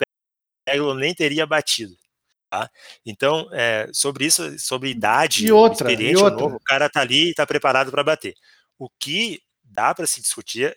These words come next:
Speaker 1: sobre a preparação do Peglo é pela reação que ele teve logo após que perdeu o pênalti, né? Se a carga emocional não tava muito alta.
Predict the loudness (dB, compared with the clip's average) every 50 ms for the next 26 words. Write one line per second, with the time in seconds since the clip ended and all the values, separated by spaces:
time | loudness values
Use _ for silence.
0 | -6 -6 -6 -6 -8 -12 -10 -10 -10 -10 -6 -6 -4 -4 -4 -4 -6 -6 -10 -12
1 | -6 -2 0 0 2 0 -2 -6 -4 -2 -2 -2 0 2 2 4 4 2 2 4
2 | 6 6 6 6 4 2 0 -4 -8 -12 -6 -2 -2 0 0 -2 -2 0 -2 0
3 | 0 -2 0 0 0 0 0 -2 -2 0 0 0 0 2 2 2 2 2 0 -2
4 | 2 2 2 2 2 2 2 2 4 4 4 2 2 2 0 0 0 2 2 2
5 | 2 2 2 2 2 2 0 -2 -4 -2 2 4 4 4 4 2 -2